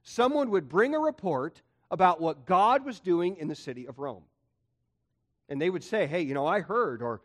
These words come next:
"Maybe I was in Rome and I came back," because, of course, Rome is the center of the world. So maybe someone went to Rome and comes back to Ephesus and they're like, "Man, I was with the Roman church." And God is saving people there. God is, is working to, to,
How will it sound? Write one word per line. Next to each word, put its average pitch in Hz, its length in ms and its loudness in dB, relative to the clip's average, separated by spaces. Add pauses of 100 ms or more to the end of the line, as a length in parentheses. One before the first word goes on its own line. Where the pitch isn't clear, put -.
(160)
"Maybe 196 300 0
I 190 100 6
was 180 160 -2
in 247 240 -2
Rome 160 300 2
and 123 80 -6
I 120 80 -6
came 202 280 -2
back," 170 340 0
because, 143 220 -10
of - 60 -20
course, 147 220 -6
Rome 160 200 -2
is 170 80 -4
the 123 120 -14
center 175 240 -6
of 180 60 -6
the 160 60 -10
world. 165 320 -4
So 110 220 -12 (420)
maybe 151 200 -4
someone 190 360 0
went 180 200 2
to 196 100 -8
Rome 190 300 4
and 147 100 -4
comes 170 240 -4
back 170 320 2
to - 180 -4
Ephesus 214 520 -6
and 156 80 -10
they're 147 80 -4
like, - 100 -18
"Man, 208 180 -10
I 180 100 -6
was 156 140 -8
with 208 120 -8
the 190 80 -10
Roman 175 260 -6
church." - 480 -20 (840)
And 156 120 -2
God 208 300 2
is 135 100 -10
saving 269 520 0
people 254 320 -2
there. 233 480 2 (640)
God 240 280 8
is, 202 180 2
is 135 180 -8
working 247 520 4
to, 147 160 -2
to, 139 220 -10